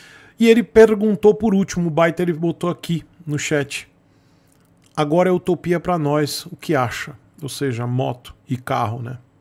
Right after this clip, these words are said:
Mas quando a gente fala aqui pra nossa realidade de moto, realmente a impressão que a gente tem é que tá cada vez mais distante, né? E, e tá mesmo.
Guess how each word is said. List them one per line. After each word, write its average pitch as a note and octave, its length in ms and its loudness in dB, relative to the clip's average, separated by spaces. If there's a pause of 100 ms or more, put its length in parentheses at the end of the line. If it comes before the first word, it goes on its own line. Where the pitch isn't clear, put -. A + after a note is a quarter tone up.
(640)
Mas G3 180 0
quando C4 220 -2
a B3 60 2
gente F#3+ 200 -4
fala F3 240 -2
aqui - 180 -6
pra C#3+ 200 -6
nossa C#3 280 -6
realidade A#2+ 720 -4
de A2 100 -8
moto, B2+ 540 -4 (220)
realmente F3 640 0
a D#3 140 -2
impressão F3 460 -4
que E3+ 120 -10
a D#3 40 -4
gente C#3+ 260 -6
tem E3+ 240 -4
é D#3+ 80 -4
que - 200 -18
tá E3 140 -6
cada F3 240 -4
vez E3 220 -2
mais E3+ 260 -4
distante, E3 640 -8
né? C#3 240 -6
E, G3+ 140 -10
e F#3+ 80 -6
tá G3 180 -6
mesmo. C#3 400 -4